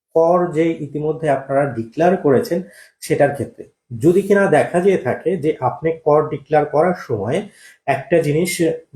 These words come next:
আপনি ভুল ডিক্লেয়ার করেছিলেন বা কোনো কিছু আপনি পরিবর্তন করতে চাচ্ছেন, আহ, উদাহরণস্বরূপ আপনি,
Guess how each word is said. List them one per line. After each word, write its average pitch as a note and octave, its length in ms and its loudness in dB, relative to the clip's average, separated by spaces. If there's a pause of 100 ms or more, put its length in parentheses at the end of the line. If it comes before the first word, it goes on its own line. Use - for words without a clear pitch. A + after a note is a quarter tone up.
(140)
আপনি D3+ 400 0
ভুল C3 460 -2
ডিক্লেয়ার D3 380 0
করেছিলেন D3 440 2
বা C#3+ 160 2
কোনো F3 300 -2
কিছু F3+ 280 -2
আপনি D#3 220 0 (140)
পরিবর্তন G3+ 760 2
করতে F3 360 -4
চাচ্ছেন, G2+ 400 -4 (800)
আহ, B2+ 320 2
উদাহরণস্বরূপ E3+ 520 2
আপনি, C#3+ 580 0